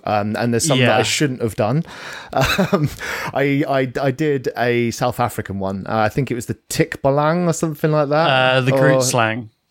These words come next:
Speaker 1: Groot slang, that's it,
Speaker 2: Groot
Speaker 1: yeah.
Speaker 2: slang.
Speaker 1: That's it. And I butchered that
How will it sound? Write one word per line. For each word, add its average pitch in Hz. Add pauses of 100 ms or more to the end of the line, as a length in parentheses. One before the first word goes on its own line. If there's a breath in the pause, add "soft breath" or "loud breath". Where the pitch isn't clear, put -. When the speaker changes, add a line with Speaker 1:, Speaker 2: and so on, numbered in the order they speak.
Speaker 1:
Groot 170
slang, 135
that's 139
it, 110
Speaker 2:
Groot 127
Speaker 1:
yeah. 113
Speaker 2:
slang. 113 (300 loud breath)
Speaker 1:
That's -
it. 101 (480 loud breath)
And 143 (580)
I 120
butchered 107
that 104